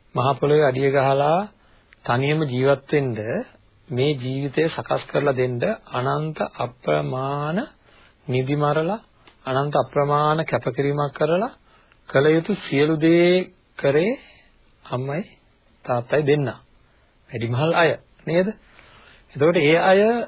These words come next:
වෙනුවෙන් අපිට නිබඳව නිරතුරුව, අ, ඒ මතකය තියෙන්න ඕනේ. බුදුරජාණන් වහන්සේ දේශනා කරනවා ගරුකාර සත්කාර කරන්න කියලා. මේ ගරුකාර සත්කාර කරනවා කියන්නේ ආදරෙන් කතා කිරීම විතරක්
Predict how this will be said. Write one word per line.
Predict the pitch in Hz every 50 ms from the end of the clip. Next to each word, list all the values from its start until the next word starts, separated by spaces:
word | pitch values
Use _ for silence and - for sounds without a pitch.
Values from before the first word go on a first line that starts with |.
| - _ _
වෙනුවෙන් | - 156 127 123 135 160 185 190 196 208 208
අපිට | 180 147 - 185 156 190
නිබඳව | 208 202 170 139 135 151 165 170 165 175 185 208
නිරතුරුව, | 196 165 135 135 156 151 - 185 170 170 131 123 120 156 233 277 - - - - _ _ _ _ _ _ _ _ _ -
අ, | - - - - - - _ -
ඒ | - 139 156 170
මතකය | 156 123 117 - 139 - - 175 170
තියෙන්න | 170 170 170 170 156 135
ඕනේ. | 123 117 113 156 208
බුදුරජාණන් | 202 156 143 135 147 151 156 160 160 165 165
වහන්සේ | 165 165 160 175
දේශනා | 135 131 135 131 - 165 156 160 147
කරනවා | - 131 123 143 196 262 285 - _ _ _ _ _ _ _ _ _ _
ගරුකාර | 147 127 127 143 175 180 - 196 202 214
සත්කාර | 214 - 208 190 - - - 185 175 170
කරන්න | 156 147 123 113 113
කියලා. | 117 - - - - - - _ _ _ _ _ _ _ _ _ _ _ _ _ _ _ _ _ _ _ _ _ -
මේ | 226 196
ගරුකාර | 160 151 160 156 185 185 190 185
සත්කාර | - 160 151 - - 165 170 175
කරනවා | 160 160 147 160 160 160
කියන්නේ | 147 170 180 190 170
ආදරෙන් | 143 143 143 151 165 175 170
කතා | 147 135 - 147 147
කිරීම | 147 151 160 160
විතරක් | 143 - - 185 247